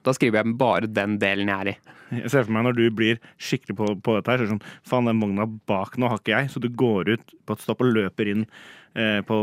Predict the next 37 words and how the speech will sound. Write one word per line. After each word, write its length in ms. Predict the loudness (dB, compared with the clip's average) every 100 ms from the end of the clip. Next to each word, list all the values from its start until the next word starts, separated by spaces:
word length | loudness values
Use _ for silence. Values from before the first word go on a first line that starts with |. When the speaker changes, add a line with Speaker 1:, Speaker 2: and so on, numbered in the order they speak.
| 0
Speaker 2:
vognsetet 400 | -2 -2 -4 0
bak, 380 | 0 -2 -8 -2
bare 220 | 2 2
for 120 | 0
å 40 | -2
få 140 | -2
en 80 | -4
ekstra 320 | -6 -2 0
vogn. 220 | 0 -2 4
Speaker 1:
Ja, 140 | 4
for 160 | 6 4
i 80 | 4
starten 240 | 4 4
så 120 | 2 2
var 60 |
det 80 | 2
jo 40 | 2
veldig 100 | 2
spennende 320 | 0 2 2
å 60 | 0
se 160 | 0
om 80 | 2
jeg 100 | 0 0
fant 180 | 0 0
en, 80 | -2 -2 2
en 160 | 4 4
ny 220 | 4 4
vogn, 300 | 4 4 4 0 -10 -20
som 140 | 0 2
jeg 80 |
aldri 240 | 4 2 2 0
har, 80 | 2
nei, 200 | 2 2
eller 240 | 2 2
at 80 | 2
jeg 80 | -2 0
får, 160 | -2